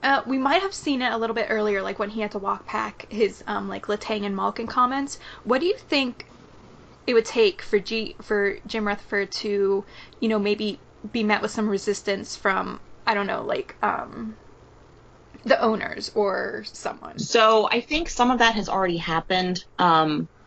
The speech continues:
Speaker 2: so one of the articles I was reading this week said that, you know, G M J R can, like, listen to offers as much as he wants on Malkin and Letang, but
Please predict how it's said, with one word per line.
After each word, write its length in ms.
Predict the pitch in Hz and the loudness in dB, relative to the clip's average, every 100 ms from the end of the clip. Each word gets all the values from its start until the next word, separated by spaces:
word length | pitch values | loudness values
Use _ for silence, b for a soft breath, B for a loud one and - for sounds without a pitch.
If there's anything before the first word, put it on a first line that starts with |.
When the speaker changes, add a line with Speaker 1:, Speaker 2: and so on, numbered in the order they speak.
| - | -14
Speaker 2:
so 340 | - 185 175 165 | -2 6 8 10
one 280 | 165 190 | 8 6
of 60 | 208 | 6
the 120 | 196 | 4
articles 560 | 175 170 160 160 151 151 | 6 4 4 4 4 6
I 80 | 165 | 6
was 180 | 151 | 8
reading 380 | 165 156 156 156 | 6 4 6 4
this 260 | 151 156 - | 4 2 0
week 220 | 156 - | -4 -2
said 380 | - 160 151 156 | 0 2 4 6
that, 340 | 147 143 - - - | 6 6 2 -2 -8
you 100 | 175 | 0
know, 520 | 160 151 151 147 143 - - | 6 8 8 8 4 -4 -2
G 160 | 180 | 4
M 120 | 175 165 | 6 8
J 140 | 160 | 8
R 180 | 156 151 | 8 6
can, 160 | - | 2
like, 180 | 156 139 | 0 2
listen 400 | 156 160 160 175 | 6 6 4 2
to 60 | 165 | 4
offers 480 | - 156 170 180 165 | 6 6 4 0 0
as 140 | 151 | 0
much 180 | 156 160 | 0 0
as 120 | 151 | 2
he 100 | 165 | 4
wants 420 | 147 143 175 208 | 6 6 6 4
on 200 | - 170 | 2 4
Malkin 380 | 156 156 - 170 | 6 6 4 2
and 100 | 151 | 4
Letang, 580 | 156 - 170 180 226 208 | 2 4 4 6 6 6
but 240 | 160 - | 6 4